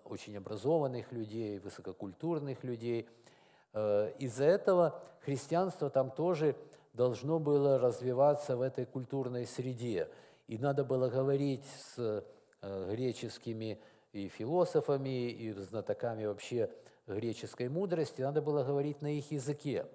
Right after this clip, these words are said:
на понятном им языке. И поэтому вполне естественно, что именно там появляется вот, э, первое начало, э,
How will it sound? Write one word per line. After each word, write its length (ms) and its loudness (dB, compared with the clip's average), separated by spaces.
на 120 -10
понятном 800 -2
им 180 -8
языке. 560 -10
И 80 -14
поэтому 320 -2
вполне 380 -2
естественно, 600 -4
что 160 -8
именно 300 -2
там 300 -4
появляется 880 0
вот, 340 -6
э, 220 -2
первое 460 0
начало, 720 -2
э, 500 -6